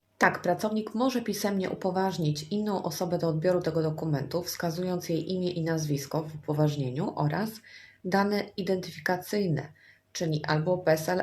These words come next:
albo numer dokumentu tożsamości. I takie upoważnienie musi być opatrzone własnoręcznym podpisem pracownika.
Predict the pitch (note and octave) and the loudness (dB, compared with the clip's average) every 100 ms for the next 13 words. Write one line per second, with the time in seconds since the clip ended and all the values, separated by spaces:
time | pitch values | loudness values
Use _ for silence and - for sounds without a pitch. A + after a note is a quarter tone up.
0 | - D#3 D#3 E3+ F3+ D3+ F3+ E3+ E3 - | 0 0 2 2 4 4 2 0 -4 0
1 | D3+ C#3+ F#3 E3+ D#3 - D3+ - - - | 0 0 -2 -4 -2 0 0 -2 -8 -4
2 | A#3+ - - - - _ _ F4 F4+ E4+ | -4 -6 -20 -20 -20 _ _ -2 0 0
3 | D4 A#3+ G#3 G#3 G#3 G3+ F#3 - F3 F3+ | 2 4 2 2 -2 -2 -4 -4 -4 -4
4 | D#3+ E3 D#3 E3+ E3 D3+ E3 D#3+ G3 E3 | -4 -2 -2 -2 0 2 0 0 0 0
5 | C#3 - F3 D#3+ - C#3+ E3+ E3+ - _ | 0 -2 -6 -6 -6 -4 -2 -4 -6 _
6 | _ - F3+ D#3+ C#3 B2 - | _ -4 -2 -2 -4 -8 -10